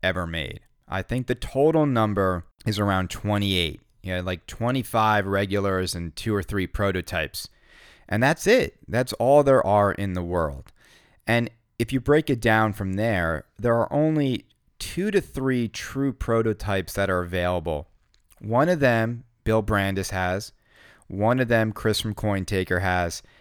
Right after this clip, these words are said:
And I don't know where the third one is. And that's the other thing about these collectors is there are a lot of high-end pinball collectors that never reveal themselves to the world. You don't know where they are, but they gobble up everything that's rare.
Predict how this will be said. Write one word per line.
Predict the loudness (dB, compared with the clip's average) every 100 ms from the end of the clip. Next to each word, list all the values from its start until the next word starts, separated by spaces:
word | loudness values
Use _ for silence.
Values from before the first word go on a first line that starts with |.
| _
And | -4 0
I | 0
don't | 2 2 2 0
know | 2
where | 2 2
the | 0
third | 0 2 2
one | 0 -2
is. | -6 -10 -16 -20 _ _ _ _
And | -2 2
that's | 2 2
the | 2
other | 2
thing | 0 0
about | 2 4 2 2
these | -4 -4
collectors | -4 -2 0 -2 -4 -4 -4 -4
is | -4 -6 -10 -16 _
there | 0 2
are | 4
a | 2
lot | 0 -4 -4 -2
of | -2 -2
high-end | -2 0 0 -2 -2
pinball | -4 0 0 0
collectors | -2 -4 -4 -6 -2
that | -2 -2 -8 _ _ _ _
never | -8 -2 2 4
reveal | 4 2 2 0 2
themselves | 0 -4 -2 -2 -2 -6
to | -8
the | -6
world. | -2 0 0 -2 -6
You | -6
don't | -2 -4 -2
know | -2
where | 0 0
they | 2
are, | 2 2 2 -2 -12 _ -20 -14
but | -2
they | -2
gobble | -2 -2 2 2 2 0
up | -2 -2
everything | -4 -2 -4 -6
that's | -6 -6 -2
rare. | 2 2 -2